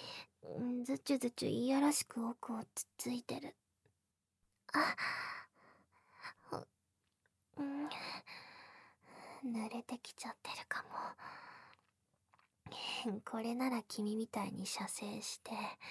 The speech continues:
ヘロヘロになったりしないね。<laughs> だって本当のことじゃん。君から攻め始めても、すぐバテて。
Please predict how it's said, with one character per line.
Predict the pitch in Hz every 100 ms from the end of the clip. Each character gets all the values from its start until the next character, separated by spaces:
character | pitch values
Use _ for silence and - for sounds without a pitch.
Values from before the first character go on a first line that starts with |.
| - - - - -
ヘ | - 269
ロ | 262
ヘ | 254 269
ロ | 262
に | 269
な | 262 262
っ | -
た | 220
り | 214
し | - 220
な | 220
い | 214
ね。 | 226 262 285 - - - - - - - _ _ _ _ _ _ _ _ -
<laughs> | 285 - - - - _ 214 190
だ | - 226 269
っ | -
て | -
本 | 185 269 370 415
当 | 415 359
の | 339
こ | 302
と | 285 262
じ | 214
ゃ |
ん。 | 202 196 - - - - - - - - - - _
君 | - 226 220
か | 220 220
ら | 214
攻 | - 214
め |
始 | 220 220 208 214
め | 196
て | - 190
も、 | 196 185 - - - - - - - -
す | - - 330 311 302 302 285
ぐ | 208
バ | 196 185
テ | -
て。 | -